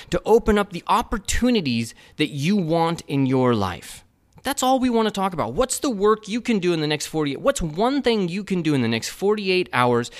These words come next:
to open up doors for you six months from now that will help you achieve the life that right now you can only envision?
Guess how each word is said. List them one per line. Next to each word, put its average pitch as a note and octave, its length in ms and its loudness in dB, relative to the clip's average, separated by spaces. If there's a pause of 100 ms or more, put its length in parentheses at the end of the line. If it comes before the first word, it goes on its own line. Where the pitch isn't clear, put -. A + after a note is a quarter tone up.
(200)
to - 120 -6 (140)
open G3+ 460 4
up D#3 260 -6 (220)
doors C#3+ 520 2 (120)
for B2 180 -6
you A#2+ 220 0
six - 460 -4
months C3+ 460 0 (120)
from C3+ 300 2
now G#2 320 0 (220)
that C3+ 120 -2
will C#3 60 -6
help D3+ 260 -4
you C#3+ 140 -4
achieve C#3 480 -6
the C3 100 -4
life A2+ 540 -8 (200)
that D#3 160 0
right F#3 220 -2
now G#3 180 0
you G3+ 180 -4
can F#3+ 140 -4
only G3 500 -2 (480)
envision? D3+ 680 -4